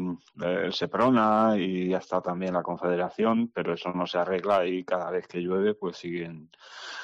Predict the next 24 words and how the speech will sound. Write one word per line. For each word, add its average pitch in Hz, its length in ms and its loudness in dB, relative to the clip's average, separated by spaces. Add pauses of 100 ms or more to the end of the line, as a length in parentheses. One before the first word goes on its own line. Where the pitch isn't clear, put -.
(180)
siguen 123 340 4
vertiendo 101 460 4
ahí 95 160 4
miles 95 300 2
de 101 80 4
litros 120 580 4
y, 90 300 0 (960)
bueno, 98 280 -4
eso 85 180 -4
va 87 160 2
a 82 80 -2
terminar, 90 640 -2
termina 87 460 -4
ahí 90 180 0
en 90 100 -2
el 90 120 0
arroyo, 107 500 2
que 95 160 -2
se 90 220 -4
contamina 80 600 -6
toda 82 260 -2
la 78 80 -2
zona 80 280 -10
esa. 78 220 -8